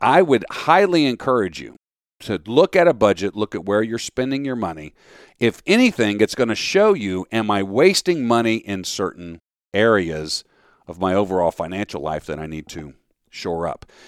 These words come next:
The other one, very important, make sure to check the beneficiary designations on all of your accounts, your retirement accounts, your bank accounts, checking and savings, if you have a money market account,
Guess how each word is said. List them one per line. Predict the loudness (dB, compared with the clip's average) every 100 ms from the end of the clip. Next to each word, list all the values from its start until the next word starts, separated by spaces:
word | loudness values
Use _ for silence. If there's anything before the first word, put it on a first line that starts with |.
| -20 -20 _ 0
The | 4
other | 6
one, | 4 2
very | 0 4 8 8 6
important, | 2 0 0 -2
make | 2 2 2
sure | -2 -2
to | -2 -6
check | -4 2 2 2
the | -2
beneficiary | 0 2 2 2 -2 -4 0 2 2
designations | 4 2 2 -2 -2 -2 -2 -6 -6 -10 -6
on | 0 2 0 -4 _ 0
all | 4 6 6 6 2 0 -4 -12 _ _ _ _ -2
of | -2 0
your | 0 0
accounts, | 0 -4 -6 -8 -14 -16 _ _ _
your | -4 -2
retirement | -2 0 0 0 -4
accounts, | -8 -10 -10 -10
your | -8 -2
bank | 0 0 -2
accounts, | -8 -10 -10 -4
checking | -2 0 -2 -4
and | -4
savings, | -2 -2 -2 -10 -12
if | -6
you | -2
have | -2
a | 0
money | 0 0
market | 0 -2 -2 -8
account, | -10 -12